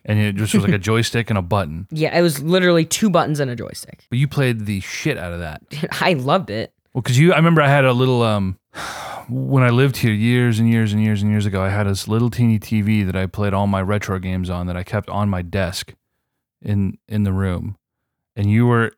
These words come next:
Speaker 1: living at the time in the room that I used to have. So the desk was in there and the T V was in there. And so you had an old C R T T V that you could just hook up right into. And it was, you know, well, it was Dig Dug and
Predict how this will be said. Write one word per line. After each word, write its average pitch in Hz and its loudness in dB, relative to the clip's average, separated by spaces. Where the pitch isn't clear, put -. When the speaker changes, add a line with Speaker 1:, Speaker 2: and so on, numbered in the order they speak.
Speaker 1:
living 117 2
at 104 0
the 104 -4
time 110 2
in 107 2
the 101 2
room 104 2
that 95 0
I 104 2
used 95 -4
to 95 -6
have. 90 -4
So 92 -8
the 90 -14
desk 104 -4
was 107 -2
in 110 2
there 110 2
and 87 -4
the - -10
T 82 -12
V 104 -2
was 117 0
in 113 2
there. 107 0
And 110 -6
so 117 -2
you 117 4
had 107 2
an 104 4
old 117 2
C 127 0
R 110 2
T 107 -2
T 104 -4
V 92 -4
that 90 -4
you 92 -6
could 92 -6
just 90 -6
hook - -6
up 95 -8
right 92 -6
into. 87 -10
And 107 0
it 107 2
was, 95 -4
you 113 -2
know, 82 -10
well, 110 0
it - 0
was 101 -4
Dig 104 -6
Dug 101 -2
and 90 -4